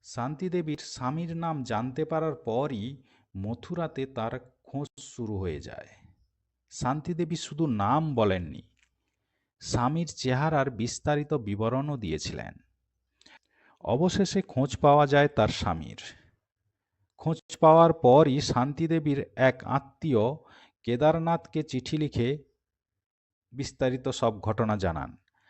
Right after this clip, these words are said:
কেদারনাথ চিঠির জবাব জানান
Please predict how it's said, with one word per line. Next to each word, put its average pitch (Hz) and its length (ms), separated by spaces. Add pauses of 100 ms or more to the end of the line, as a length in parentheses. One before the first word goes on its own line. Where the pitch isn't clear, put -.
(280)
কেদারনাথ 170 720 (340)
চিঠির 151 440
জবাব 110 400
জানান 104 560